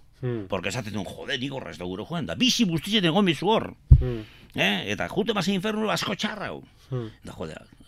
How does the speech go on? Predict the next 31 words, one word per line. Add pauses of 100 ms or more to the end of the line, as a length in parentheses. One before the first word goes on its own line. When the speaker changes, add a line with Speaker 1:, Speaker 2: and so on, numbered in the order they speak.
Speaker 2:
itxen
duzuen,
eh,
kakatu,
bilurtu
itxen
duzuen,
ze,
oin
umien
zara, (500)
eta
ez,
ez
zara, (100)
gero,
garo,
gero
azte
zara
ja
konturatuten,
konturatuten,
da
munduen
zirba
zabizen,
ba,
gehiago
konturatuten
zara,